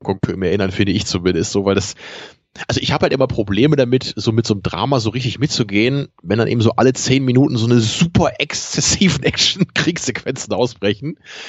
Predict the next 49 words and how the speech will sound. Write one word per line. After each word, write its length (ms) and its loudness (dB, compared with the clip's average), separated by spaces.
Ich 140 -2
guck 100 2
das 140 2
dann 100 2
immer 180 4
eher 160 4
auf 120 0
so 100 -2
einer 100 6
lustigen 380 0
Ebene 560 4
und 220 -10
kann 180 -2
dann 140 0
so 120 2
mit 160 0
den 320 0
ernsten 380 -4
Dramamomenten 760 0
nicht 140 0
mehr 80 6
so 80 4
richtig 260 0
mitgehen. 520 0
Naja, 200 0
nur 280 4
was 100 0
ich 60 -4
damit 160 -2
sagen 200 0
wollte, 220 0
ist, 140 -2
das 180 0
waren 180 2
so 80 -2
Filme, 520 4
wo 160 0
man 160 2
schon 220 0
das 160 2
Gefühl 260 0
hat, 100 2
das 100 -2
ist 100 -2
jetzt 140 2
nicht 120 2
so 80 2
ein 60 0
normaler 580 2